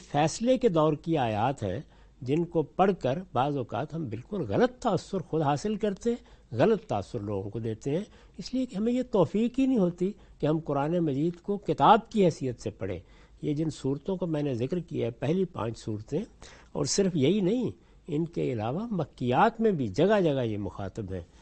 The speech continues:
اور وہاں ان کے سوالوں کے جواب دیے گئے ہیں، ان کو مطمئن کیا گیا ہے، ان سے کہا گیا ہے کہ تمہارے اشکالات کیا ہیں، ہم انہیں دور کرتے ہیں۔ ایک ایک چیز کو زیر بحث لایا گیا ہے۔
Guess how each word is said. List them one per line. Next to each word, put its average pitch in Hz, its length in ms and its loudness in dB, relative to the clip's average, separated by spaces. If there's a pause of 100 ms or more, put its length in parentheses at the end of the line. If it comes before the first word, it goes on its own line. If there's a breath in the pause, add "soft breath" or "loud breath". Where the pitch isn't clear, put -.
(220 soft breath)
اور - 120 -6
وہاں 107 340 2
ان 185 140 4
کے 254 160 -2
سوالوں 143 500 0
کے 254 120 0
جواب 160 360 0
دیے 110 240 -2
گئے 92 120 -6
ہیں، - 180 -16 (600 soft breath)
ان 131 180 -4
کو 196 160 -2
مطمئن 202 500 4
کیا 220 280 6
گیا 160 340 2
ہے، 80 80 -8 (500 soft breath)
ان 143 140 -4
سے 196 180 -2
کہا 175 360 2
گیا 247 140 6
ہے 240 160 4
کہ 208 60 -6
تمہارے 156 400 2
اشکالات 131 600 -2
کیا 165 180 -2
ہیں، 220 60 0
ہم 233 140 0
انہیں 240 120 4
دور 190 320 4
کرتے 165 360 2
ہیں۔ 87 100 -10 (460 soft breath)
ایک 233 520 2
ایک 254 260 0
چیز 170 240 0
کو 160 160 0
زیر 120 300 0
بحث 139 360 2
لایا 104 240 -4
گیا 98 320 -6
ہے۔ 139 80 -6